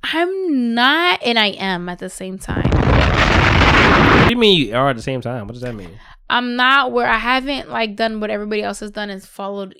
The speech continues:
Speaker 1: like, every time an, uh, a movie comes out, they go
Speaker 2: T V
Speaker 1: watch
Speaker 2: show,
Speaker 1: it.
Speaker 2: yeah.
Speaker 1: Right. But enough that
Speaker 2: WandaVision.
Speaker 1: Right, but I haven't watched Mon-, WandaVision. You know what I've watched? It's not Marvel, but I've watched recently Invincible on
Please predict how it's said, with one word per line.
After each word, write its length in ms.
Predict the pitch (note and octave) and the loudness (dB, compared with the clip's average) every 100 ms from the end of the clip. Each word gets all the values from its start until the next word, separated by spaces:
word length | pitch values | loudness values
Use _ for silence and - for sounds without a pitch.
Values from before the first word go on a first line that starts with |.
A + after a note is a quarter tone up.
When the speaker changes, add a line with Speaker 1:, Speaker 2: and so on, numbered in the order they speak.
| _ - | _ -12
Speaker 1:
like, 220 | G3 F#3+ | -10 -8
every 320 | G3+ G3+ A3 | -8 -6 -8
time 320 | G#3+ G#3 G3+ | -8 -8 -6
an, 100 | G3+ | -8
uh, 540 | - - - G3 F#3 F3+ | -10 -12 -6 -4 -4 -4
a 80 | F3+ | -6
movie 440 | F#3+ G3+ G3+ G#3+ | -6 -6 -6 -8
comes 340 | - G#3+ G3+ G3+ | -10 -10 -10 -6
out, 280 | G3+ G3+ | -6 -8
they 120 | G3+ G3 | -10 -6
go 60 | |
Speaker 2:
T 80 | A#2+ | -4
V 60 | A#2 | -2
Speaker 1:
watch 200 | A2+ A2+ | -2 -4
Speaker 2:
show, 420 | A#2+ A2 G#2+ A2+ - | -4 -2 -4 -8 -12
Speaker 1:
it. 60 | A2+ | -10
Speaker 2:
yeah. 240 | A2 G#2+ A#2 | -8 -6 -4
Speaker 1:
Right. 280 | G#3+ F#3+ - _ _ - | -4 -4 -8 _ _ -10
But 480 | F#3+ A3+ G#3+ - - _ | -2 0 0 -4 -12 _
enough 480 | G3+ G#3+ A#3 A#3+ C4 | -6 -2 0 0 0
that 120 | A#2+ | 0
Speaker 2:
WandaVision. 320 | C4 B3 A#2+ - _ _ _ | 2 0 -2 -14 _ _ _
Speaker 1:
Right, 340 | A3 D4 D4+ A3 | -6 -4 -2 -2
but 120 | G#3+ | -4
I 80 | G#3 | -2
haven't 280 | A3+ D4 | -2 -2
watched 280 | E4 F4 - | -2 -4 -4
Mon-, 260 | D4 C#4 B3+ - | -4 -4 -4 -2
WandaVision. 640 | B3+ C4+ A3+ G#3+ G3+ - | 0 0 0 -2 -2 -6
You 60 | B3+ | -4
know 100 | E4+ | -2
what 120 | A4 A4 | 0 0
I've 80 | B3+ | 2
watched? 640 | G#3 G#3+ - - - - | 4 4 2 -6 -16 -12
It's 260 | - F#3+ - | -10 -10 -8
not 180 | F#3+ - | -8 -6
Marvel, 460 | F#3+ F#3+ F3+ F#3 | -4 -4 -4 -6
but 200 | F#3 G3 - | -6 -8 -4
I've 240 | G3 G#3 | -4 -2
watched 460 | A3 A3 G#3+ - G3+ | 0 0 -2 -8 -6
recently 600 | G#3+ G3+ - G3+ G#3 - | -4 -4 -8 -8 -6 -6
Invincible 800 | G3 F#3+ G3 - G#3 A3+ A#3 A#3+ _ - - _ - | -8 -6 -8 -8 -6 -6 -6 -10 _ -20 -20 _ -10
on 500 | G3+ G3+ G3 F#3+ - | -4 -2 -2 -6 -14